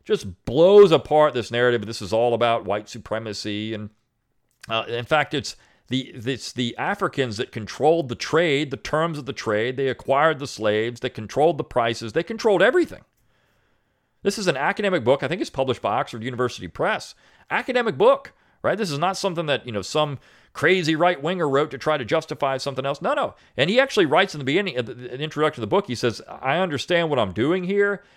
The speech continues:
and I don't want this to be used incorrectly, but this is what the evidence shows.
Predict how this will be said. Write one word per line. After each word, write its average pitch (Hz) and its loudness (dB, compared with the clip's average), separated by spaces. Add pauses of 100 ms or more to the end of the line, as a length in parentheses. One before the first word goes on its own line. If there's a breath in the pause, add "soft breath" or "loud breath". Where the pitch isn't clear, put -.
and 123 0
I 127 2
don't 151 2
want 131 -2
this 156 -8
to - -20
be 131 -4
used 123 -4
incorrectly, 131 0
but 113 -2
this 196 -2
is 180 -8
what 175 2
the 123 -2
evidence 131 -2 (140)
shows. 82 -2